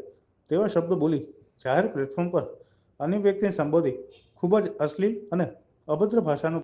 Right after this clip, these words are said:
ઉપયોગ કરતા તેની સામે સાયબર ક્રાઇમ પોલીસે પોતે ફરિયાદી બની ફરિયાદ દાખલ કરી વધુ તપાસ હાથ ધરી છે.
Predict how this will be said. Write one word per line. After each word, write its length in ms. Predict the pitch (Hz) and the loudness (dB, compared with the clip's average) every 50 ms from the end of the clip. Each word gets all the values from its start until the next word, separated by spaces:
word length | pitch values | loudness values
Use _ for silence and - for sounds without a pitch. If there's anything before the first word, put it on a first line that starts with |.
| 143 | -6
ઉપયોગ 240 | 135 - 180 175 170 - | -2 2 2 2 2 0
કરતા 300 | 131 123 127 - 151 131 - - - - _ _ _ _ _ _ _ _ _ - - | -2 -4 0 0 0 -2 -2 -6 -16 -20 _ _ _ _ _ _ _ _ _ -6 -4
તેની 220 | 170 190 220 202 - | -2 0 0 0 0
સામે 200 | 156 143 160 151 127 - - - _ _ _ _ _ _ _ | 0 0 0 -2 -6 -8 -14 -20 _ _ _ _ _ _ _
સાયબર 260 | - 160 175 190 240 233 233 | 0 2 4 4 2 2 2
ક્રાઇમ 180 | 202 214 208 170 156 | 2 0 0 0 0
પોલીસે 340 | 139 151 156 151 - 127 123 - - - - _ _ _ _ - | 0 0 0 -2 -2 -4 -4 -6 -10 -16 -20 _ _ _ _ -2
પોતે 200 | 180 185 190 247 240 247 | -2 2 2 2 2 2
ફરિયાદી 340 | 165 175 185 170 165 165 147 | 0 0 0 0 0 -2 -2
બની 180 | 160 160 139 107 - - _ _ _ _ _ _ - | -2 -4 -6 -8 -10 -18 _ _ _ _ _ _ 6
ફરિયાદ 260 | - 160 185 214 190 151 | 8 8 6 4 2 0
દાખલ 240 | 147 147 - 165 156 - | -2 -2 -2 -4 -4 -4
કરી 160 | 143 139 131 - - - - _ _ - | -6 -6 -6 -10 -14 -20 -20 _ _ -6
વધુ 140 | 131 147 151 143 | -6 -4 -4 -4
તપાસ 260 | 131 131 131 127 - | -6 -6 -8 -8 -8
હાથ 140 | 117 110 - - | -10 -12 -12 -12
ધરી 180 | 113 113 113 110 113 | -10 -10 -10 -8 -8
છે. 80 | 135 | -10